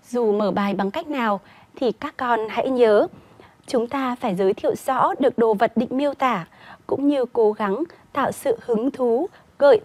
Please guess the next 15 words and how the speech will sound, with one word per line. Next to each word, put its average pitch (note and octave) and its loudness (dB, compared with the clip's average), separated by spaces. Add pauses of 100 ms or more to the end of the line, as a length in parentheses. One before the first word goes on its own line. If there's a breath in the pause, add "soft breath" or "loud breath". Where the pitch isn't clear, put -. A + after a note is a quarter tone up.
tò A#3 4
mò A3 0 (300 loud breath)
để G#3 2
người F#3 0
đọc F#3+ 0
háo F#3+ -4
hức - -14
đến G3 0
với G3 -6
các E4 -6
phần G3 -4
tiếp E4 -8
theo A#3 -8
của G#3 -6
bài. F#3 -4